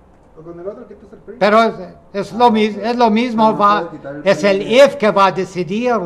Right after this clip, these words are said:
Speaker 3: Eh, cero no es divisible entre
Speaker 2: Sí, pero es el if que va a decidir. Lo mismo de anterior. So, es, entonces, si tiene los números que no quieres usar, cero, tres,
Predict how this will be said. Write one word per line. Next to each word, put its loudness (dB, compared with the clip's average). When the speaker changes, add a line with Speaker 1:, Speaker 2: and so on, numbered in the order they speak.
Speaker 3:
Eh, -14
cero -16
no -18
es -20
divisible -20
entre -20
Speaker 2:
Sí, 0
pero 4
es -2
el 0
if 2
que -2
va 0
a -2
decidir. -8
Lo -4
mismo -2
de -2
anterior. -8
So, 0
es, -6
entonces, -2
si -6
tiene -4
los 0
números 0
que -6
no -2
quieres -6
usar, -2
cero, -4
tres, -8